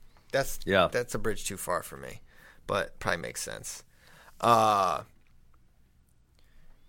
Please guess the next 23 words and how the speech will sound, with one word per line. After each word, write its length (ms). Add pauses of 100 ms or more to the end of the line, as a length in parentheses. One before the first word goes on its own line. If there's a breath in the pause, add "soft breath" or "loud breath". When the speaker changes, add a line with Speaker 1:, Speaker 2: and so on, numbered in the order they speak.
(240)
Speaker 1:
if 160
you're 100
a 80
guy 220
who 100
injured 240
at 140
a 20
conference, 320
how 100
much 200
do 40
you 100
regret 320
that 200
now? 400 (140)
I 80
don't 100
know 60
what 80
that 140
matters. 300
Um, 220